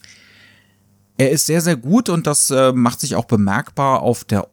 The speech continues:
offiziell, inoffiziellen Rangliste der Yakuza-Killer. Ähm, da steht er nämlich auf Platz zwei.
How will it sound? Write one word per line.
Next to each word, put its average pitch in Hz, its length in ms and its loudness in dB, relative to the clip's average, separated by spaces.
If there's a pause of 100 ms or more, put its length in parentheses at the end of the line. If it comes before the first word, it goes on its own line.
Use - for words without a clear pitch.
(200)
offiziell, 117 960 0
inoffiziellen 110 880 -2
Rangliste 139 800 -2
der 131 160 0
Yakuza-Killer. 135 1000 -2 (420)
Ähm, 120 280 4
da 113 160 0
steht - 200 -2
er 113 60 0
nämlich 113 260 4
auf 110 140 -4
Platz - 380 -4
zwei. 107 420 -6